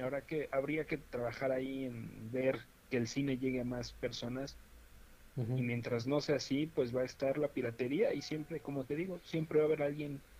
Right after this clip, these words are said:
Speaker 1: que va a querer ver una película y no tiene más que diez, veinte pesitos, ¿no?
Speaker 2: O
Speaker 1: Y no está
Speaker 2: siempre,
Speaker 1: mal, ¿no?
Speaker 2: o
Speaker 1: No te
Speaker 2: siempre va a haber alguien que quiera romper las reglas, así,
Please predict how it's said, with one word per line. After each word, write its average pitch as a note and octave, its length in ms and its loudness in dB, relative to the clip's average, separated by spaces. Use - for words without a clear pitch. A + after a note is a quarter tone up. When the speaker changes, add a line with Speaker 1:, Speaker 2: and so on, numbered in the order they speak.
Speaker 1:
que B2+ 100 2
va C3+ 140 6
a D#3+ 80 4
querer E3 480 4
ver C#3 160 8
una D3+ 120 2
película D3 760 2
y A#2+ 120 -4
no C3 200 4
tiene C#3 220 2
más B2+ 200 -2
que B2 300 4
diez, B2+ 420 4
veinte B2+ 240 0
pesitos, A#2 680 -4
¿no? C3 220 -6
Speaker 2:
O - 80 2
Speaker 1:
Y C3+ 60 2
no D#3 60 4
está D3 160 4
Speaker 2:
siempre, D3+ 100 4
Speaker 1:
mal, D#3 200 4
¿no? C3+ 60 -2
Speaker 2:
o - 20 -2
Speaker 1:
No A#2+ 60 -2
te A2+ 80 -2
Speaker 2:
siempre C3 280 0
va B2+ 320 4
a B2 40 2
haber B2 200 0
alguien B2 320 4
que - 140 -12
quiera B2 260 0
romper A#2 360 -2
las B2 180 -4
reglas, E3+ 420 -2
así, D3 260 -2